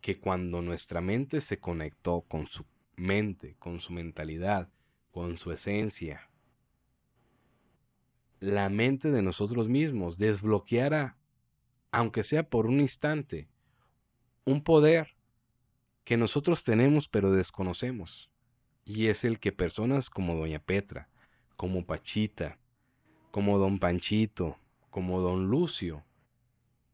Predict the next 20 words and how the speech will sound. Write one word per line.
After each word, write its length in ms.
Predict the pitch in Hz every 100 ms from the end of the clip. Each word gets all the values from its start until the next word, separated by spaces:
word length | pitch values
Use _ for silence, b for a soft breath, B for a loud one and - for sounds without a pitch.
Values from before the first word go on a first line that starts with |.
| _ -
a 160 | 80
pesar 400 | - 80 113 143
de 100 | 180
ser 340 | 151 143 139 143
gente 380 | - 117 120 123
humilde, 680 | 98 101 107 90 78 73 _ b b b
en 120 | 95
su 120 | -
mayoría 520 | 90 85 80 80 98 113
indígenas, 880 | 107 101 107 101 85 76 73 - _ _ _
que 100 | 82
no 120 | 85
saben 360 | - 95 98 90
leer 300 | 82 87 92
o 100 | 90
escribir, 600 | - - 82 110 170 - _ _ _ _ _ _ _
tenían 680 | - 92 98 104 113 123 123 -
una 260 | 110 107 113
capacidad 880 | - 92 76 - - 82 82 87 - _ _
mental 720 | 90 85 78 - 95 131 139